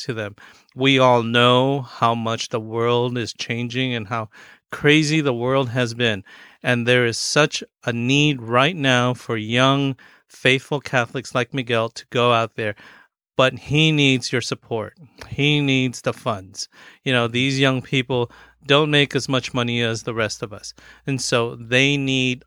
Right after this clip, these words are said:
us Catholics. If there's billions of Catholics out there, they should not have a problem to go out on mission. They shouldn't have that support. And so we're asking you, church, to donate. And so if you want to go to net U S A dot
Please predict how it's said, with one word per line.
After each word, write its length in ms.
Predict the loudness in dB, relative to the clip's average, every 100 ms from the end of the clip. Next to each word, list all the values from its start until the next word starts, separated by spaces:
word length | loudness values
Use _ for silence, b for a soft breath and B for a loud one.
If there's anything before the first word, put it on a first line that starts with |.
| 0
us 320 | 2 2 0
Catholics. 640 | -6 -4 -4 -6 -14 -12
If 140 | -10
there's 200 | -4 -4 -4 B B _ -4
billions 460 | 4 4 4 2 0
of 140 | -2
Catholics 480 | -2 -2 -2 -4 -2
out 180 | -2 -2
there, 240 | -2 0
they 380 | -2 -8 -2 0
should 320 | 0 0 0
not 220 | 2 2 2
have 240 | 0 0
a 40 |
problem 360 | -2 0 2 0
to 120 | -8
go 280 | -6 -2 -2
out 180 | -2 -4
on 380 | -4 -4 -6 -6
mission. 420 | -6 -6 -10 -14 b b b -4
They 80 |
shouldn't 220 | 0 0 0
have 160 | -2
that 180 | 0 -2
support. 480 | -4 -10 -10 -10 -12 B -20 B
And 100 | -4
so 140 | 0 2
we're 140 | 0
asking 500 | 0 0 0 -2 -2
you, 280 | 0 2 2
church, 560 | 2 0 0 -2 -14 -16 b b b -6
to 160 | -4
donate. 580 | -2 2 2 2 -4 -6
And 140 | -10
so 180 | -2 0
if 140 | 2 2
you 80 |
want 180 | 2 2
to 60 | 2
go 220 | 4 2
to 220 | 2 -4 B B B
net 640 | -6 -2 2 4 2 -4 -16
U 400 | -12 -4 0 4
S 240 | 4 4 0
A 320 | 0 0 -4 b b -6
dot 300 | 2 2 2